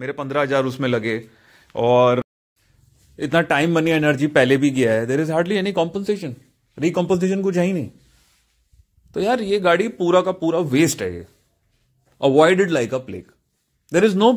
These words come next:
there is no good experience यार। और अभी मैंने गाड़ी ठीक करा के आया हूँ, अभी जो फिर से मेरी गियर है, अब सेकंड गियर में प्रॉब्लम आ रही है,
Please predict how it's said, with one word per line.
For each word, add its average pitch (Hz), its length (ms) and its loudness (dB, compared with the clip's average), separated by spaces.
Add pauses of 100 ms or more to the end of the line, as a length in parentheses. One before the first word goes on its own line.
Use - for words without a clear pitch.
(120)
there 196 160 4
is 202 100 -4
no 247 100 -2
good 247 160 -2
experience 247 480 -8
यार। 233 200 -10 (640)
और 143 100 6
अभी 180 160 6
मैंने 208 180 0
गाड़ी 175 220 4
ठीक 202 180 -2
करा 170 160 6
के 175 100 -2
आया 190 100 -2
हूँ, 208 100 -4
अभी 175 160 -2
जो 175 100 -2
फिर 170 120 -2
से 175 120 -6
मेरी 170 180 4
गियर 156 260 2
है, 196 60 2
अब 160 60 -2
सेकंड 156 360 0
गियर 147 180 2
में 143 100 -4
प्रॉब्लम 113 380 -4
आ 95 60 -6
रही 95 120 -8
है, 104 100 -10